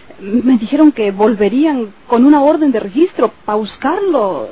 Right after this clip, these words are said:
por toda la casa. Y entonces nomás se fueron ellos.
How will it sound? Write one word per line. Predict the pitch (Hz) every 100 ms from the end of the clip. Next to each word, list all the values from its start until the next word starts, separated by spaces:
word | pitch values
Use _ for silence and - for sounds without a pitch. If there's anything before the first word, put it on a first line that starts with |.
| 226 -
por | 247
toda | - 330
la | 302
casa. | 320 392 - 262 226 - - - - -
Y |
entonces | 302 320 392 349 403 - - 262 226 202
nomás | 294 311 294 349
se | 320
fueron | 339 330 440
ellos. | 403